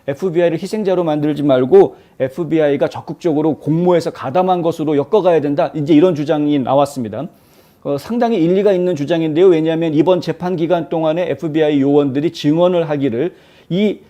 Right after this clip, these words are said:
서-, 마이클 서스먼이 가져왔던 자료라든가 증거들은 충분하지 않고 불충분하고 더군다나 가짜 자료인 것 같다라는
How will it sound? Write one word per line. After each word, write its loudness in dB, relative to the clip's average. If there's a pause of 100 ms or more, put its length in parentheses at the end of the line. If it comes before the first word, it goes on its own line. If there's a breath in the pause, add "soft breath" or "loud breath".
서-, -4
마이클 0
서스먼이 0
가져왔던 0
자료라든가 -2
증거들은 0
충분하지 -4
않고 -4
불충분하고 -4
더군다나 -2
가짜 -6
자료인 0
것 0
같다라는 -2